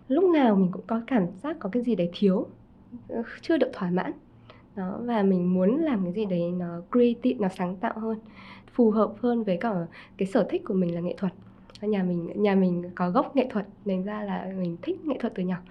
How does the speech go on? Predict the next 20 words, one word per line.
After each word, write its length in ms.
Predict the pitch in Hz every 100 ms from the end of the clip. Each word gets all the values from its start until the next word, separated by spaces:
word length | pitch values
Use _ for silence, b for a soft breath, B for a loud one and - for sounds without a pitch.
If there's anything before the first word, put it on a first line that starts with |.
| B B B
Đấy, 160 | 190
đấy 120 | 180 220
là 80 |
lý 220 | 233 190 180
do 200 | 233 220
mà 60 |
hồi 120 | 190
đấy 100 | 175
bảo 160 | 175 196 -
thôi 140 | 233
thì 60 | 233
cái 160 | 226
gì 340 | 185 247 208 175
gọi 140 | -
là 220 | 185 180 165 B B B B
balance, 520 | 202 233 240 214 190 -
cân 140 | 240
bằng 220 | 226 208
nhất 160 | 190 294 -
giữa, 480 | - 254 - 311